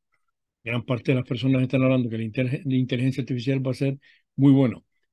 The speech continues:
para determinados procedimientos y otros pensamos que es muy, muy, muy peligroso. Yo estoy utilizando la inteligencia artificial para determinadas cosas y a medida que voy profundizando en ello,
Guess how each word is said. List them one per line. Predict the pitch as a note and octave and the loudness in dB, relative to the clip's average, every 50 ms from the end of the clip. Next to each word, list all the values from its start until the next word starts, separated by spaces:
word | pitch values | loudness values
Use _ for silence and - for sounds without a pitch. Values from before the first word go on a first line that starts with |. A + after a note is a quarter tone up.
| _ | _
para | - B2+ A#2+ A2+ | -8 -6 -6 -4
determinados | A2+ A2 - G#2+ G2+ A2 A2 A#2+ B2+ C3 B2+ B2+ | -6 -6 -8 -8 -6 -4 -2 0 0 0 0 -2
procedimientos | - C#3 A2 C3 C3 C#3 C#3+ C#3 A#2+ G#2 - C3+ D#3 - - _ _ _ _ _ | -2 -4 -2 0 0 2 2 0 -2 -2 -6 -12 -16 -16 -18 _ _ _ _ _
y | - B2 B2+ | -4 -2 0
otros | B2+ B2+ B2+ A#2 B2 C#3+ C#3+ _ _ _ _ _ _ _ _ _ _ _ _ _ _ _ | 0 0 -2 -6 -10 -14 -14 _ _ _ _ _ _ _ _ _ _ _ _ _ _ _
pensamos | - G#2 G2 - - - C3 B2 G2+ G2 A#2+ - - - - _ _ _ _ _ _ _ _ _ _ | -10 -8 -8 -6 -4 -2 -2 -2 -2 -4 -10 -14 -18 -20 -20 _ _ _ _ _ _ _ _ _ _
que | - A#2 A2+ A2+ A#2+ B2 | -6 -4 -2 0 0 -2
es | B2+ B2 - - - _ _ _ - | -2 -4 -8 -14 -20 _ _ _ -2
muy, | C3+ C3 C#3 C#3+ C#3 C#3+ D#3+ - _ _ _ _ _ _ - | 2 6 8 8 8 6 4 0 _ _ _ _ _ _ -2
muy, | B2+ B2 B2+ B2+ C3+ C#3 - _ _ _ _ _ _ | 0 2 4 4 2 0 -4 _ _ _ _ _ _
muy | C3+ B2+ C3 B2 A2+ | -2 0 0 0 0
peligroso. | G#2+ - G#2 G2 G2 F#2 F2 - - - - - _ _ _ _ _ _ _ _ _ _ _ _ _ _ _ _ _ _ _ | -2 -8 -14 -14 -14 -14 -16 -16 -20 -20 -20 -20 _ _ _ _ _ _ _ _ _ _ _ _ _ _ _ _ _ _ _
Yo | - G#2+ B2+ D3+ D#3+ | -6 -2 0 2 2
estoy | - - - D#3+ D#3+ | 0 0 0 2 2
utilizando | D3+ D#3 D3 C#3 - D#3 D3+ D3+ C#3+ C#3 C3+ | 2 0 -2 -2 -2 0 0 0 0 0 0
la | C3 C3 | 2 0
inteligencia | B2+ A2+ - B2 A#2 A2+ C3+ D3 C#3 - C#3+ | 0 -2 -2 -4 -4 -2 -2 -2 -2 -2 -4
artificial | B2 A#2 C3+ A#2+ A#2+ A#2+ G#2+ C3 D3 D3+ D#3 D#3 D#3 D#3 C#3 C#3 | -4 -2 -4 -4 -4 -4 -2 0 0 0 0 0 -2 -2 -4 -4
para | - C3+ B2+ | -4 -4 -2
determinadas | B2 B2 A2+ B2 A2+ A2+ A#2+ A#2 C3+ D3 D3 C#3 C3 - | -2 -2 -4 -4 -4 -4 -2 0 0 0 0 0 -2 -2
cosas | - D#3 C3+ - C#3 C#3+ D3+ C#3 - _ _ _ _ _ _ _ _ | -2 -4 -4 -2 -2 -4 -4 -4 -8 _ _ _ _ _ _ _ _
y | C3 C3 | -4 -2
a | B2 | -2
medida | B2 B2 B2+ C3+ D3 D3+ D#3 C#3+ | 0 0 0 2 2 2 0 0
que | C3 C#3 | 2 2
voy | C3 C#3 D3 | 2 2 2
profundizando | C#3+ C#3 C3 - - C3 A#2+ A2+ A2 - - C#3+ C#3+ C3+ B2+ B2+ | 0 -2 -4 -2 -2 -2 -2 -2 -4 -4 -2 -2 0 0 0 0
en | C3+ | 0
ello, | D#3 D#3 D3 D#3 E3 G#3 | -2 -2 -4 -6 -8 -10